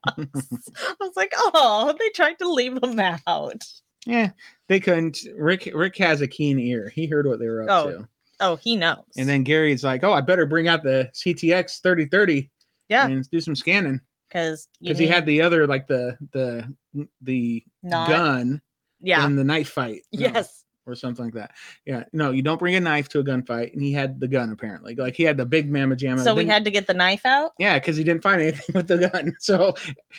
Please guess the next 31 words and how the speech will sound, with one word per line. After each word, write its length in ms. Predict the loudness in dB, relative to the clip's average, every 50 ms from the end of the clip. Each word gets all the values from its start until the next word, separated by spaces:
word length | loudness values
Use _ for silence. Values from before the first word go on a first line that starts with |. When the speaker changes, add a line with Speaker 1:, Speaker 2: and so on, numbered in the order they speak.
| -4 -2
Speaker 1:
it's 160 | -2 0 2
probably 260 | 2 4 6 6 6
best 300 | 4 4 2 2 0 0
to 80 | 0 2
go 120 | 2 4
back 200 | 4 4 2 2 0
to 100 | -2 0
the 180 | 2 2 2 4
knife 260 | 4 2 2 0 0
fight. 260 | -2 -2 -2 -4 -6 -6 0
Speaker 2:
Knife. 200 | 2 2 2 2
Speaker 1:
Uh, 100 | 2 -2 -4 -4 0
Speaker 2:
So 120 | 2 2 4
this 240 | 4 2 2 0 0
Speaker 1:
<laughs> 40 | 0
Speaker 2:
is 160 | 2 2 4 4
a 40 | 4
Speaker 1:
bro. 60 | 4 4
Speaker 2:
knife 220 | 4 2 2 2 0 0
fight, 260 | 0 0 0 -4 -4 -2
is 100 | -2 0
Speaker 1:
Yeah. 100 | 0 0
Speaker 2:
what 200 | 0 -2 -2 -4
you're 80 | -6 -4
saying. 300 | -2 0 -2 -2 -2 -6 _ -18 -20 -20 -4 _
Well, 180 | 4 4 4 4
it 120 | 0 -4
kinda 260 | -2 -2 -2 0 0 0 0 0
is. 140 | -2 0 0 -2
I 40 | 0
mean, 340 | 0 2 2 2 0 -2